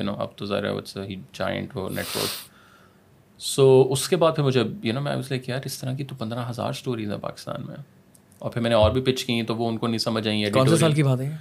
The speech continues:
Speaker 1: یہ دو ہزار سولہ کے شروع کی۔
Speaker 2: اوہ۔
Speaker 1: So میں پندرہ اگست، سپٹمبر میں نے ماسٹرز کیا،
Speaker 2: بہت
Speaker 1: کچھ عرصہ
Speaker 2: اعلیٰ۔
Speaker 1: میں نے وہاں کام کیا،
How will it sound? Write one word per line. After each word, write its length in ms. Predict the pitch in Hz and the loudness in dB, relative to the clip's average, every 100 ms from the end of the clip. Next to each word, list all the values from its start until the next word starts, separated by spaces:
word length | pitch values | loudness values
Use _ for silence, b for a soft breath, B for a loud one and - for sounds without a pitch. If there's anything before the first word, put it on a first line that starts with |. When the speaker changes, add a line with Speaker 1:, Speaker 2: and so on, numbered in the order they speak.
| - - | -12 -4
Speaker 1:
یہ 100 | 120 | 0
دو 160 | 123 | 2
ہزار 140 | 120 123 | 2 0
سولہ 280 | - 117 117 117 | 0 0 0 -2
کے 60 | |
شروع 260 | 110 104 104 | -6 -4 -4
کی۔ 160 | 104 - - | -6 -10 -6
Speaker 2:
اوہ۔ 360 | 127 135 156 143 | 0 2 2 2
Speaker 1:
So 80 | |
میں 120 | 117 113 | 4 4
پندرہ 680 | 117 113 123 123 123 117 113 | 2 2 2 4 4 4 4
اگست، 360 | 120 107 113 117 | 2 0 -2 -6
سپٹمبر 260 | 117 113 | -4 -2
میں 120 | 110 107 | 0 0
نے 60 | |
ماسٹرز 440 | 104 98 - 120 - | 0 0 -2 -6 -4
کیا، 380 | 113 110 107 | 0 2 2
Speaker 2:
بہت 240 | 110 - - | 2 -4 -2
Speaker 1:
کچھ 100 | 104 | 2
عرصہ 100 | 104 | 2
Speaker 2:
اعلیٰ۔ 280 | 90 110 110 | 2 2 0
Speaker 1:
میں 0 | |
نے 60 | |
وہاں 180 | 104 104 107 | 0 0 0
کام 220 | 107 107 | 0 -2
کیا، 360 | 104 101 101 | -2 0 2